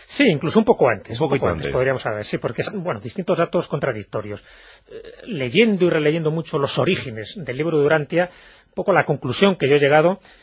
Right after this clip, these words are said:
Speaker 1: es que, eh, en ella, en esta gran obra, colaboran estas cuarenta y ocho personalidades no terrestres,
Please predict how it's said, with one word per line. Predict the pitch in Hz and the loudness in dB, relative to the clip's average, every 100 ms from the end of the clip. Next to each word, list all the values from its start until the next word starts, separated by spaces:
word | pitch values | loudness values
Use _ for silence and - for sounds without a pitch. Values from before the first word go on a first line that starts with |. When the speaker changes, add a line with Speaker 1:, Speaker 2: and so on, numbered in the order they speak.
| _ | _
Speaker 1:
es | 185 165 - | 0 0 0
que, | - 190 202 | 0 0 0
eh, | 147 131 123 120 117 120 - | -2 -2 0 0 -2 -4 -6
en | 139 | 0
ella, | 170 190 190 | 2 2 -2
en | 160 | -4
esta | 143 - 131 | -6 0 4
gran | 135 135 | 6 6
obra, | 151 165 - _ _ | 4 2 -4 _ _
colaboran | - 135 160 175 165 | 4 6 6 6 2
estas | - 151 | 0 -2
cuarenta | - 156 143 139 127 | 0 2 2 2 -2
y | 156 | -2
ocho | 185 160 | -2 -2
personalidades | 170 - 139 123 127 131 123 120 202 | -4 -2 -2 0 0 0 -2 -6 -6
no | 131 160 | 0 0
terrestres, | - - 127 214 | 0 -6 -6 -6